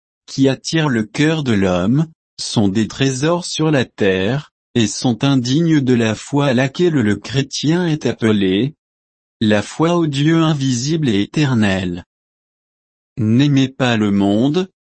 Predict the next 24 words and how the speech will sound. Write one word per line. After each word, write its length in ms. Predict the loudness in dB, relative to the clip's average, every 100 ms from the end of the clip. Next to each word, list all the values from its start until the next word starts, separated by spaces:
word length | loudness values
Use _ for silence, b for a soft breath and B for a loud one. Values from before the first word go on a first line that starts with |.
| _ -2
écrivait 600 | -2 -2 -2 0 0 -2
son 240 | -2 -4
serviteur 800 | -4 -4 -4 -4 -4 0 0 2
inspiré, « 760 | 0 -2 -4 -2 0 0 -2 -4 _ -4
ni 300 | 0 2 2
les 160 | 0
choses 440 | -2 -2 0 -2 -4
qui 200 | -4 -4
sont 240 | -2 -4
dans 200 | 0 0
le 160 | 0 0
monde. 600 | 0 0 0 0 -2 -6 _ _ _ _ _ _ -10
Si 300 | -6 -6 -2
quelqu'un 480 | -2 0 0 0
aime 300 | 2 2 2
le 120 | 2 2
monde, 600 | 2 2 2 0 -2 -6 _ _
l'amour 600 | -2 0 2 2 2 2
du 180 | 0 -4
Père 320 | 0 0 0
n'est 180 | 0 -2
pas 200 | 0 -2
en 100 | 0
lui. 400 | 0 0 0 -2